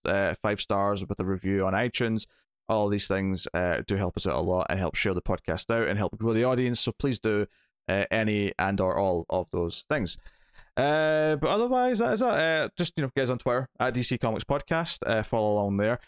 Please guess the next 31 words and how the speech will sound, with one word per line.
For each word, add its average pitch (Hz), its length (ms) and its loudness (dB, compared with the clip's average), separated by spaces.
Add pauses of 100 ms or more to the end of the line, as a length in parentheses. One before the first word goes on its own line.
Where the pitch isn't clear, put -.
(220)
Um, 117 260 2
and 135 80 2
it 160 80 4
is 156 100 0
worth 180 200 0
mentioning 165 500 2
that 123 140 2
before 143 320 0
the 139 80 0
next 147 240 0
episode, 120 600 0
we 113 120 2
will 117 240 2
have 113 380 0
your 107 380 0
annual 127 440 2
episode. 101 580 -2 (400)
Um, 101 360 0
it'll 139 180 2
be 139 80 0
too 208 160 0
late 185 280 0
to 151 200 0
remind 127 340 2
you 120 80 2
in 107 120 0
this 123 160 -2
episode 135 480 -2
to 117 80 -4
go 117 180 0
vote, 113 540 -2